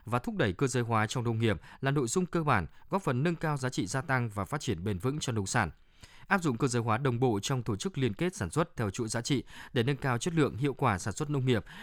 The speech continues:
bảo đảm khả năng cung cấp nguyên liệu cho chế biến đủ về số lượng và chất lượng, giá cả hợp lý và ổn định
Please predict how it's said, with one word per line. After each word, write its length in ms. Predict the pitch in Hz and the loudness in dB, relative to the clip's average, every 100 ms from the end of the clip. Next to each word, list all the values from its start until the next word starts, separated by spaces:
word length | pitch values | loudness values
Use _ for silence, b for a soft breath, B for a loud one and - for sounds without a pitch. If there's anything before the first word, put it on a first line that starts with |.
| B | B
bảo 120 | 147 | 0
đảm 200 | 131 123 | 2 0
khả 160 | 98 120 | 0 0
năng 200 | 127 160 | 0 -2
cung 180 | 165 151 | -2 -2
cấp 160 | 208 | 0
nguyên 160 | 156 143 | 0 4
liệu 180 | 131 92 | 4 2
cho 320 | - 120 107 | -2 0 0
chế 200 | - 117 | 0 0
biến 260 | 120 117 190 B B 165 | 2 2 0 B B 2
đủ 200 | 143 98 | 2 4
về 180 | 120 | 0
số 180 | 104 131 | 0 2
lượng 240 | 160 120 90 | 2 2 0
và 120 | 92 | -4
chất 160 | 175 | 0
lượng, 200 | 170 131 - B B | 4 2 2 B B
giá 180 | 120 | -4
cả 160 | - 127 | 0 0
hợp 200 | 120 - | 0 2
lý 240 | 127 139 | 2 2
và 140 | 196 131 | 2 0
ổn 160 | 98 | 2
định 180 | 107 107 | 0 -2